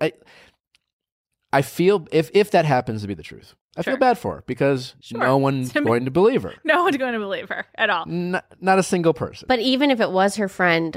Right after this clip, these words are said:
Speaker 3: why was she logged into her account? She's been back for a long time.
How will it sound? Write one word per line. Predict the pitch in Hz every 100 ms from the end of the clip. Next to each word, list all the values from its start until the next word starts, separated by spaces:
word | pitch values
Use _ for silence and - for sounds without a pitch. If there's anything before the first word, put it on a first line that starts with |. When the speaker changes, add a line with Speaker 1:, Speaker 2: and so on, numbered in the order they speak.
| -
Speaker 3:
why | - 175 175 190
was | 185
she | - 185
logged | 175 165 165
into | 160 165
her | 160
account? | 151 - 160 156
She's | - 170
been | 170 156
back | 147 147 -
for | - -
a | 151
long | 151 135 151
time. | 160 156 147 - 165